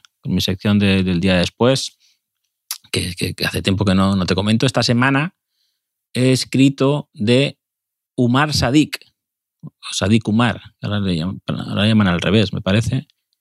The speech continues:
y delantero de la Real Sociedad, que has visto los golazos que está metiendo en, en las últimas semanas,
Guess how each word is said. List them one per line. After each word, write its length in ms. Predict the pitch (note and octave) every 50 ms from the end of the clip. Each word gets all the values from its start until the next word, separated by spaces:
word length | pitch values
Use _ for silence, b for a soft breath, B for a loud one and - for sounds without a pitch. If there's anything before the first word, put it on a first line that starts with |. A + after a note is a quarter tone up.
| _ _ _ _ _ _ _ _
y 640 | - G2 G2 F#2+ F#2 F2+ F2 E2+ E2+ E2+ E2+ E2+ E2+ F#2 G#2+
delantero 440 | - - G2+ G2 F#2 - G2+ G2 F#2+
de 60 | F#2+ F#2+
la 80 | F#2
Real 180 | F#2 G2 F#2 F#2
Sociedad, 460 | - G2 F#2+ G2 G2 G#2+ A#2+ C#3+ D3 - _
que 80 | - F#2+
has 80 | F#2+ -
visto 240 | G2 - - A2 G#2
los 140 | G2+ F#2+ F#2+
golazos 420 | F2+ F2 F#2 G2 G2+ - A2 G#2+
que 100 | - -
está 160 | - - G#2+ G2+
metiendo 540 | G2 F#2+ G2 G2+ G#2 G#2 G#2 F#2+ G#2+ - _ _ _ _ _ _ _ _ _ _ _ _ _ -
en, 680 | - G2+ G2+ G2 G2 F#2+ F#2 F#2 F2+ F2 E2+ E2 - _ _ _
en 120 | - G2+
las 140 | F#2 F2 - -
últimas 300 | F#2+ G2 G2 F#2 F2 -
semanas, 600 | - F#2+ G#2 A#2 C#3 D3+ F3 E3 - - - _